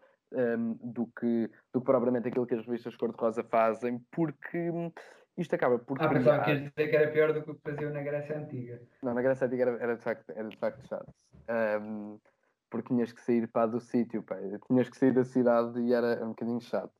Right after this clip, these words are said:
Speaker 1: Mas, hum, aqui não tens que sair da cidade, mas acabam por,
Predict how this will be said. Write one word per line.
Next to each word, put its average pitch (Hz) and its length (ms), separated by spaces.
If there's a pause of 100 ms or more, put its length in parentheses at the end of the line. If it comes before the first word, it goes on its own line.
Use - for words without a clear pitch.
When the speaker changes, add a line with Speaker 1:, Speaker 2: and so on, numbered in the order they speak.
(600)
Speaker 1:
Mas, 139 640 (180)
hum, 143 880 (640)
aqui 165 300
não 135 120
tens 143 180
que - 40
sair 147 120
da 139 100
cidade, 127 260
mas 139 140
acabam 170 320
por, 147 260